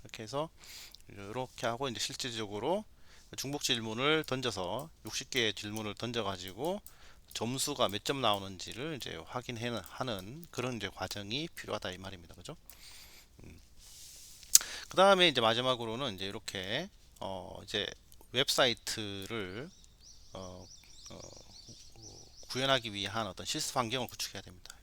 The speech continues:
이렇게. 그리고 이제 기말고사에 대한 얘기를 하고 마무리하겠습니다.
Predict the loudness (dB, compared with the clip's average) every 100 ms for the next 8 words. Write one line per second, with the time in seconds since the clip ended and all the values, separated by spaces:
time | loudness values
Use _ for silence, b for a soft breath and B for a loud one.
0 | -20 -18 -16 -14 -12 -10 -8 -8 -8 -4
1 | 0 0 0 -2 -4 -4 -10 -12 -10 -8
2 | -6 -4 -4 -4 -4 -6 -10 -8 -8 -8
3 | -12